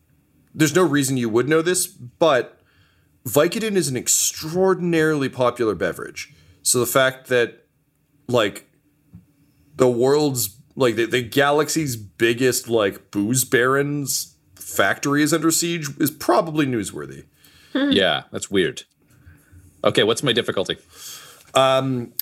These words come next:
Speaker 1: this one's gonna be pretty high because it's also not something you would have any interest in until this very moment. So I'm gonna say this is a difficulty of five.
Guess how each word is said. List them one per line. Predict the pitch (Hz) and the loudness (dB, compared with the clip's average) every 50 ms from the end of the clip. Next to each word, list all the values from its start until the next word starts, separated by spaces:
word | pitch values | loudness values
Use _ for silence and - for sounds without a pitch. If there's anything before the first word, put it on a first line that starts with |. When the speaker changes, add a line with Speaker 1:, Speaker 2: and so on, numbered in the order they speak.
| - _ _ | -14 _ _
Speaker 1:
this | 143 147 143 | 0 0 2
one's | 190 180 165 | 2 0 0
gonna | 202 190 | 0 0
be | 175 165 | 0 0
pretty | - 165 151 135 | 2 0 2 2
high | 135 127 120 117 113 | 2 2 2 0 0
because | 107 113 110 117 104 | -2 -4 -6 -6 -8
it's | 101 101 | -4 -2
also | 120 113 - - | -2 -2 0 -2
not | 113 117 113 110 | -2 -2 -2 -2
something | - 120 107 107 | -4 -6 -6 -4
you | 101 101 | -4 -4
would | 95 104 | 0 0
have | 101 98 98 - _ | 0 0 -2 -4 _
any | 117 113 107 107 | -2 -2 0 0
interest | 107 101 - 98 - - | -2 -2 -2 -4 -2 -2
in | 98 90 | -2 -2
until | 90 85 - 98 92 85 87 | -2 -2 -2 0 0 0 -2
this | 80 82 98 95 - | -2 -2 -2 -2 0
very | - 110 107 101 | 0 0 0 0
moment. | 95 101 92 82 76 71 - - | 0 -4 -4 -6 -6 -8 -4 -2
So | - - - 104 101 95 90 - | 0 0 2 2 0 0 0 -2
I'm | 95 110 139 | -2 -2 0
gonna | 165 180 165 | 0 0 0
say | - - 156 | 0 0 0
this | 139 135 135 | 0 -2 -2
is | 139 | -2
a | 143 123 | -4 -4
difficulty | 117 110 - - 139 123 117 | -6 -6 -6 -6 -4 -2 -2
of | 98 - | -2 -4
five. | - - - - 104 98 87 69 60 55 50 - 69 - | -4 -8 -6 -2 0 0 0 0 -2 -6 -10 -14 -16 -20